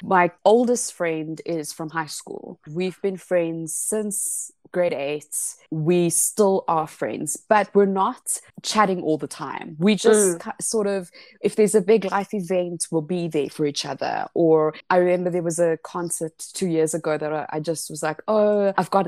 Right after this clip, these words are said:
Speaker 1: I've got another ticket, and who would I want to go with?"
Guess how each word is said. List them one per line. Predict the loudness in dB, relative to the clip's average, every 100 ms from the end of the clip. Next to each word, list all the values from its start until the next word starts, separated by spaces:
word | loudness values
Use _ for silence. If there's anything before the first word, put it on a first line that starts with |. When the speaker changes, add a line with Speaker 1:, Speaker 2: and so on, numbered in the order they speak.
| -2
Speaker 1:
I've | 0
got | 4
another | 4 4 2
ticket, | 0 0 2 0 0 -4 -4
and | -2
who | 0
would | 2 4
I | 2
want | 0 -4 -6
to | -4
go | -2
with?" | -2 -4